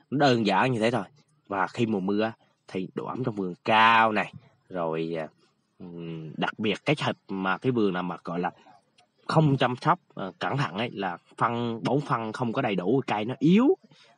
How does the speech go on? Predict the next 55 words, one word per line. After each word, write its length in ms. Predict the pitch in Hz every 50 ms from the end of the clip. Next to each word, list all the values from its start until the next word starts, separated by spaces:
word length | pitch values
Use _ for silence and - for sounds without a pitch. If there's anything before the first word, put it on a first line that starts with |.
| _ -
sức 100 | - 160
đề 120 | 147 -
kháng 220 | - 123 123 147 -
yếu, 320 | 131 147 175 202 220 240 - - - _ _ _ - -
thì 260 | 120 107 104 98 98
nó 120 | 98 120 139
còn 220 | 139 117 95 92
dễ 140 | 101 117 151
bị 100 | 175 151
bệnh 200 | 113 95 107 101
này 80 | 101 104
hơn 280 | 104 113 113 113 107
nữa. 180 | 104 101 113 127 - _ _ _ _ _ _ _
À, 800 | - 92 95 101 107 110 113 117 120 123 120 120 117 110 101 92 _ _ _ -
thì 100 | - 98
nó 80 | 110
dễ 160 | 113 107 104 120
bị 120 | 123 107
bệnh 180 | 101 - 90 98
hơn, 260 | 101 104 107 110 107
mà 100 | 101 92 -
mùa, 140 | 104 101 95
mùa 100 | 92 90
mưa 220 | 92 104 107 107
nữa 120 | 101 107 107
thôi, 220 | - 107 104 101 95
coi 180 | - 98 101 98
như 140 | 101 101 98
là 160 | 98 92 82
cây 240 | - - 98 101 101
nó, 160 | 107 117 120 117 _ _ _ - - -
đặc 140 | - - - -
biệt 80 | 101 -
vào 100 | - 90
mùa 60 | 92 92
mưa 160 | 92 98 104
chúng 140 | - 123 123
ta 120 | 127 123
thấy 160 | 110 113 131 143 131
rất 180 | - 151 - -
nhiều 180 | 156 113 98
cái 80 | 80 117
loại 120 | 120 98
này. 200 | 98 98 92 - _ _ _ _ _ - _ _ _ _ _ _ _ _ _ _ - - -
Rồi, 260 | 131 101 98 92 80 - - - - - _ _ -
thì 340 | - - 113 117 104 95 90 -
chúng 120 | 143 151
ta 80 | 156 143
biết 200 | 135 165 208 220
được 60 | - 123
cái 100 | - 139
nguyên 160 | 160 151 131 123
nhân 260 | 131 127 127 123 107
của 80 | -
nó 280 | 107 127 143 180 214 226